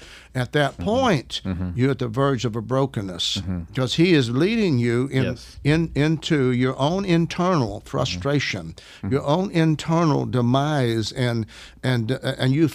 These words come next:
Speaker 1: you feel useless and, and having no value, no premium, and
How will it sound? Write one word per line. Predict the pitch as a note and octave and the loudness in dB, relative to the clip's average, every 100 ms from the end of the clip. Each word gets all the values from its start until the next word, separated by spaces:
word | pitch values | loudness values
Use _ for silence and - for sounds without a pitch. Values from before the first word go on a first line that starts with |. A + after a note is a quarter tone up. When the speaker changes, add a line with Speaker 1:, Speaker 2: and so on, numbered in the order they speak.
| - | 2
Speaker 1:
you | C#3+ | 2
feel | D3+ - F3+ G3 D#3+ | 2 -2 0 4 4
useless | B2+ A2+ F3 - B2 A2 | 4 4 2 2 -4 -2
and, | A2 B2+ | -4 -2
and | C3 A#2+ | 0 0
having | A#2 C#3 A#2+ | 0 -2 -2
no | A#2 A2+ | -4 -4
value, | G#2 D3+ E3+ C#3+ B2 | -4 -2 0 2 2
no | A#2 | 2
premium, | A#2 - D#3+ F3 D#3+ A#2+ A2+ | -2 -2 2 2 2 2 0
and | A2+ | -2